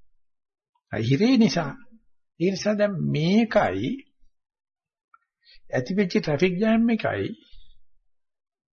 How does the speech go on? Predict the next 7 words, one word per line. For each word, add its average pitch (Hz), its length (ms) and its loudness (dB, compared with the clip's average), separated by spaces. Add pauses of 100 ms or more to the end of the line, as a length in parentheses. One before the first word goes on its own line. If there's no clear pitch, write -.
(140)
එහෙම 123 100 -2
නැත්නම් 127 260 -2
මේ 131 140 0
සම්පූර්ණ 175 720 0
මොනවත් 160 540 -4
නැති 135 320 -2
එකයි 214 340 0